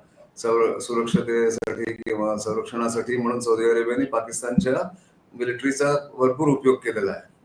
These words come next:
अ, in fact, सत्तरच्या दशकामध्ये, एकाहत्तर नंतरच्या लढाईनंतर, अ, जॉर्डनमध्ये जेव्हा,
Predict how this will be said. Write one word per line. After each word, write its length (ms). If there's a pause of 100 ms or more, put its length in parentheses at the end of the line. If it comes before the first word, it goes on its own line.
अ, 480
in 160
fact, 200
सत्तरच्या 720
दशकामध्ये, 600 (140)
एकाहत्तर 500
नंतरच्या 560
लढाईनंतर, 680 (720)
अ, 380 (140)
जॉर्डनमध्ये 1080
जेव्हा, 600